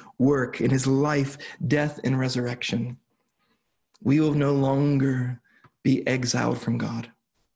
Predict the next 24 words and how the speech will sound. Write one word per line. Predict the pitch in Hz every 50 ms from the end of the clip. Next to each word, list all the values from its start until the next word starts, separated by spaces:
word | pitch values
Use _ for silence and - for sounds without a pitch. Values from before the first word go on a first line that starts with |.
| _ _ _ _ _ _ _ _ _ _ -
but | 131 - -
we | 131 143 147 147
will | 147 143 143 135
be | 123 135 127 127 127
welcomed | 123 123 123 123 123 120 - - - 127 123 127 139 - - _ _ _ _
home. | _ - - - 139 139 131 120 113 110 107 - _ _ _ _ _ _ _ _ _ _ _ _ _ _ _ _ _ _ _ _ _ _ _ _ _ _ _ _ _ _ _ _ _ _ _ -
And | - 135
so | - - 156 156 135
in | 101 131 127 117 110 120
light | 135 135 151 165 156 - -
of | 147 143 131 127
this | 131 - -
mercy, | - 131 139 151 156 - - - 143 127 - - _ _ _ _ _ _ _ _ _ _ - - - - -
in | -
light | 143 151 156 175
of | 175
this | 160 147 135
great | - - 160 160 151 107
mercy | 131 143 147 139 160 160 - 190 175
and | 165 156
forgiveness | - 147 139 135 - 147 143 147 147 - -
we | - - 127
have | 139 147 131 120 -
found, | - 123 123 127 127 123 123 120 117 -